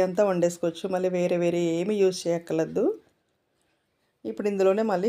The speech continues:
కూరకు సరిపడా కొంచెం ఆయిల్ అయితే వేసుకోవాలి. ఎందుకంటే ఇందాక మనం అది ఫ్రై చేయడానికి మాత్రమే ఆయిల్ వేసుకున్నాం కదా. ఇప్పుడు ఇది కర్రీకి మొత్తం, మొత్తం అంతటికి ఆయిల్ అయితే వేసుకోవాలి.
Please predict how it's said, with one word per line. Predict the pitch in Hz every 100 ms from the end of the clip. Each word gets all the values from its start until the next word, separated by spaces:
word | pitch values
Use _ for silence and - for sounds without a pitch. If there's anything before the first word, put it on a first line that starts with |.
| 247
కూరకు | 196 185 185
సరిపడా | 190 180 185 214
కొంచెం | 214 196 202 180
ఆయిల్ | 175 180
అయితే | 180 185
వేసుకోవాలి. | 170 175 190 175 185
ఎందుకంటే | 185 196 190 214
ఇందాక | 180 185 202
మనం | 196 190
అది | 185
ఫ్రై | 190 170
చేయడానికి | 185 196 196 190 175
మాత్రమే | 165 160 185 208 208
ఆయిల్ | 185 185 185
వేసుకున్నాం | 180 - 175 170 160
కదా. | 175 311 440
ఇప్పుడు | 247 - 330 -
ఇది | 208 240
కర్రీకి | 202 190 196 202
మొత్తం, | 185 202 196 - - _ _ _ _ -
మొత్తం | 196 - 208
అంతటికి | 190 190 - 269 508 508 _ - 190
ఆయిల్ | 185 185
అయితే | 180 202 180
వేసుకోవాలి. | 170 - 170 160 165